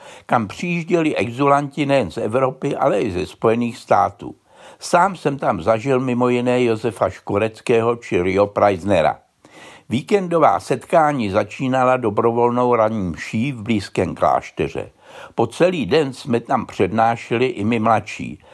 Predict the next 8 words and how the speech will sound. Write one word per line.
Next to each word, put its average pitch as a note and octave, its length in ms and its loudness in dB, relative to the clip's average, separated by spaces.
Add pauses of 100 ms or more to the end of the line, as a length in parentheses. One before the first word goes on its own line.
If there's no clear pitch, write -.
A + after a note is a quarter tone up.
(140)
Václav G2 480 0
Bělohradský, F#2+ 1000 0
Jiří F#2 300 -2
Grůša, F#2+ 520 0
Petr F#2+ 380 -4
Král F#2+ 480 2
i A#2+ 120 -2
já. A#1+ 220 2